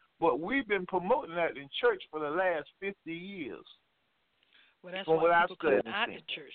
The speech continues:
Speaker 2: now. People don't understand. We, I talked about this last week. People are coming out of that church. I'm telling y'all. And it's not all of the ones that's coming out of church just not, just coming out just to be out 'cause they don't want to deal with the church no more. I mean, that's a little part of it. But they also, it's some of us out here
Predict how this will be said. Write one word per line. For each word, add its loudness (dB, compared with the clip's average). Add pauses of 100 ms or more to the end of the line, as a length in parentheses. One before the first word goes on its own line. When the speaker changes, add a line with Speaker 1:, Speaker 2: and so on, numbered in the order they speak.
(140)
Speaker 2:
now. -18 (840)
People -2
don't 0
understand. -8
We, -8
I -6
talked 0
about 0
this -8
last -2
week. -12
People -6
are -6
coming -12 (100)
out 4
of -2
that -2
church. -8
I'm -14 (220)
telling 0
y'all. -12 (400)
And -6
it's -6
not 2
all 6
of 2
the -2
ones -6
that's -10
coming -4
out -2
of -18
church -2
just -8
not, -10 (100)
just -10
coming -2
out -4
just -8
to -12
be -10
out 2
'cause -10
they -8
don't -10
want -16
to -14
deal 0
with -8
the -10
church -4
no -16
more. -6
I -8
mean, -14
that's -6
a -12
little -10 (100)
part 2
of -10
it. -10
But 0 (600)
they 0
also, 2
it's -4
some 0
of -4
us -6
out -2
here -6